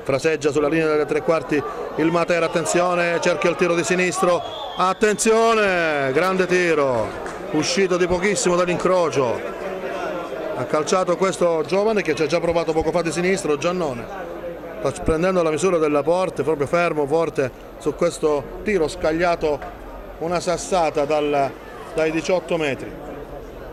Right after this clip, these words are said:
Lancio di Forte, salta, viene anticipato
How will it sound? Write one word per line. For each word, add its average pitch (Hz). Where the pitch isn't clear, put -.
Lancio 165
di 156
Forte, 120
salta, 143
viene 143
anticipato 139